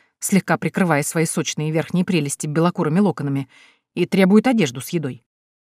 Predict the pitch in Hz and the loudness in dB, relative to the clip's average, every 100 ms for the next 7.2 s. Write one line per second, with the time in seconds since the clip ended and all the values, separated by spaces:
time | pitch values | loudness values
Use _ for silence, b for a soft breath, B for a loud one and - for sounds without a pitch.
0 | _ - 165 196 190 - 247 156 - 151 | _ -6 0 0 0 -2 0 0 -2 -8
1 | - 165 147 143 170 147 240 156 143 170 | -8 -6 -4 -4 -4 2 2 2 0 2
2 | 196 123 123 123 131 - 151 190 160 156 | 0 0 -6 -8 -6 -4 -2 -2 -2 0
3 | 165 165 175 175 156 143 143 151 170 190 | 2 2 0 0 -4 -4 -4 -2 -2 -2
4 | 180 196 190 208 B - 170 170 247 165 | 0 2 2 0 B -6 -2 2 2 0
5 | 143 143 147 - 180 139 127 - b b | -2 -4 -2 -2 0 0 -2 -6 b b
6 | b _ _ - 147 151 - 151 143 135 | b _ _ -8 -6 -6 -8 -8 -8 -8
7 | 147 | -8